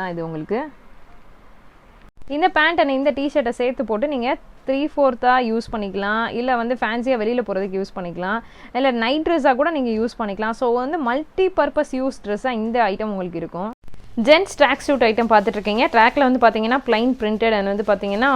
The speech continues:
பனியன்ல, ஜெர்சி கிளாத்ல, உங்களுக்கு வந்து ஹை குவாலிட்டி பயோ வாஷ் காட்டன்ல எல்லா டைப்லயும் எல்லா ஐட்டம்ஸும் இங்க வந்து வச்சிருக்காங்க. And வந்து பாத்தீங்க அப்படின்னா ஃபேன்சி பிரிண்டிங் ஒர்க்ஸோட எல்லா ஐட்டம்ஸுமே இங்க வந்து இருக்குங்க. நம்ம சும்மா கிளான்ஸுக்காக காமிக்கிறோம். ஒவ்வொரு ஐட்டமும் நீங்க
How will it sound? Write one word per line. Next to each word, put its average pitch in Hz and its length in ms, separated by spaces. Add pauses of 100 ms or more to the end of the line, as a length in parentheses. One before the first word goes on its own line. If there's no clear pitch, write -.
(260)
பனியன்ல, 208 460 (340)
ஜெர்சி 220 300
கிளாத்ல, 190 400 (480)
உங்களுக்கு 214 300
வந்து 254 180
ஹை 214 80 (140)
குவாலிட்டி 220 320 (120)
பயோ 214 260
வாஷ் 208 240
காட்டன்ல 196 360 (140)
எல்லா 277 260
டைப்லயும் 240 440
எல்லா 240 260 (140)
ஐட்டம்ஸும் 208 340
இங்க 196 160
வந்து 202 160
வச்சிருக்காங்க. 180 500 (460)
And 262 140
வந்து 294 180
பாத்தீங்க 277 280
அப்படின்னா 247 280
ஃபேன்சி 247 360
பிரிண்டிங் 208 320
ஒர்க்ஸோட 196 320 (200)
எல்லா 240 140 (100)
ஐட்டம்ஸுமே 214 460
இங்க 190 180
வந்து 190 180
இருக்குங்க. 180 280 (100)
நம்ம 190 200
சும்மா 233 160 (100)
கிளான்ஸுக்காக 233 520
காமிக்கிறோம். 190 420 (120)
ஒவ்வொரு 247 240
ஐட்டமும் 294 280
நீங்க 226 140